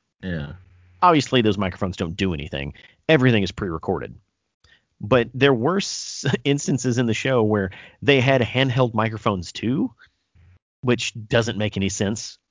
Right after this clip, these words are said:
Speaker 2: from a live performance perspective.
Speaker 1: Not at all.
Speaker 2: Not at all. Um, I, I, I, I could just keep, keep going through my notes. What are, did you have any favorite parts, Jeff?
Speaker 1: So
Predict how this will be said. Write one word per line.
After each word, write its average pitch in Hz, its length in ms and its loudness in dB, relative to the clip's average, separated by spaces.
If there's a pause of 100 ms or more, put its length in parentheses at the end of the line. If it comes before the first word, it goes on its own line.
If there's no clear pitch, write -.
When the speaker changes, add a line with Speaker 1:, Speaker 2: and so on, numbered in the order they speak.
(100)
Speaker 2:
from 110 160 -2
a 90 100 -4
live 98 540 -2 (320)
performance 107 420 0
perspective. - 680 -4 (440)
Speaker 1:
Not 107 420 2
at 98 100 0
all. 82 420 -4 (180)
Speaker 2:
Not 131 280 2
at 104 80 0
all. 52 180 -10 (880)
Um, 78 400 -8 (1120)
I, - 160 2 (160)
I, 135 400 0
I, 107 160 0
I 175 100 2
could 135 140 -2
just 104 160 -10
keep, - 200 -14
keep - 200 -14
going 101 180 -4
through 95 120 -6
my 87 100 -2
notes. 87 200 -4 (200)
What 160 160 4
are, - 100 -4
did 131 240 0
you 254 100 4
have 339 80 4
any 240 100 4
favorite 135 440 0
parts, - 420 -6 (160)
Jeff? 160 300 -6 (2000)
Speaker 1:
So 143 720 0